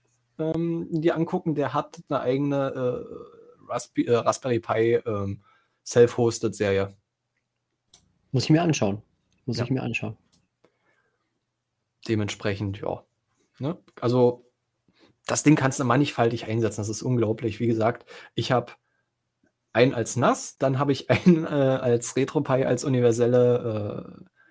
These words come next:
Speaker 1: Spieleemulationsstation, um einfach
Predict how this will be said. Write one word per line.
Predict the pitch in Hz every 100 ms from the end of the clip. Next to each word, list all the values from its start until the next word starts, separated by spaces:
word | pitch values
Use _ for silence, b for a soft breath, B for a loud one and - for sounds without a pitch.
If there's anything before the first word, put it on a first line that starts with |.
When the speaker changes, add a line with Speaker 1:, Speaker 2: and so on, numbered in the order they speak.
| _ _ _
Speaker 1:
Spieleemulationsstation, | - - 170 180 180 170 156 170 175 - 165 156 160 - 175
um | 156
einfach | 131 131 156 -